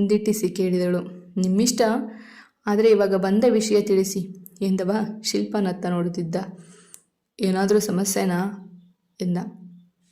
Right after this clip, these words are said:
"ಇಲ್ಲ ಸರ್" ಎಂದು ಅವಳು ಹೇಳುವ ಮುನ್ನ, "ಹೆದರ್ಬೇಡ ಶಿಲ್ಪ, ಅವರು ನಿನ್ನ ಪ್ರಾಬ್ಲಮ್ ಸಾಲ್ವ್ ಮಾಡ್ತಾರೆ." "ಅದೇನಿಲ್ಲ ಸರ್,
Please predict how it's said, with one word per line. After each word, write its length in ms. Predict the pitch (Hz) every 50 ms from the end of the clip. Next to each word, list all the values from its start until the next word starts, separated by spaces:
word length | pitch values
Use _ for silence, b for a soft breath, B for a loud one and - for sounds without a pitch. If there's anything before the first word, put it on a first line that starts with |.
| _ _ _ _ -
"ಇಲ್ಲ 200 | 202 214 233 240 233
ಸರ್" 580 | 226 - - 208 208 208 202 208 - B B B B B B B B B B _ _
ಎಂದು 340 | 233 202 196 196 196 196 196 190 196 - - - - -
ಅವಳು 240 | 196 185 190 185
ಹೇಳುವ 300 | 180 190 190 190 202 214
ಮುನ್ನ, 240 | 202 190 196 190 190 196 202 190 - - - - - _ _ _ _
"ಹೆದರ್ಬೇಡ 560 | _ - - 196 190 226 233 214 240 233 214
ಶಿಲ್ಪ, 340 | 220 214 - 202 196 202 185 190 202 208 - B B B B B B B B B B -
ಅವರು 220 | 214 226 226 226
ನಿನ್ನ 180 | 220 220 214 208 214
ಪ್ರಾಬ್ಲಮ್ 360 | 214 202 202 202 226 226 220
ಸಾಲ್ವ್ 300 | 214 - 190 190 220 226
ಮಾಡ್ತಾರೆ." 680 | 214 208 196 190 214 - 185 175 180 170 - - - - - _ _ - _ _
"ಅದೇನಿಲ್ಲ 460 | 202 190 180 208 233 247 240 220 226 214
ಸರ್, 260 | 214 - 240 208